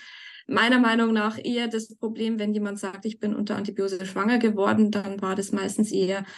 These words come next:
weil sie Durchfall hatten, dass sie erbrochen hatten, dass dann die Pille einfach nicht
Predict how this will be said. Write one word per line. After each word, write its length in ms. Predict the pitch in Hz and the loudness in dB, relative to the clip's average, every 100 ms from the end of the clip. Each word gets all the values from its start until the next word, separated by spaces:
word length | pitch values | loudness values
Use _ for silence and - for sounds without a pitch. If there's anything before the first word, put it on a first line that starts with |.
| - - | -16 -6
weil 80 | 185 | -2
sie 120 | 190 | 4
Durchfall 580 | 254 254 - - 202 190 | 6 6 2 0 0 2
hatten, 260 | 190 202 | -4 -4
dass 180 | 190 190 | -4 -6
sie 60 | - | -6
erbrochen 560 | - 208 226 226 214 | -2 2 2 4 2
hatten, 240 | 190 190 190 | 2 -4 -6
dass 160 | 190 | -6
dann 160 | 185 185 | -4 -4
die 80 | 208 | -4
Pille 400 | - 214 202 196 | -4 -2 0 -2
einfach 340 | 202 202 196 | -2 -4 2
nicht 400 | 208 208 - - | 2 2 -8 -14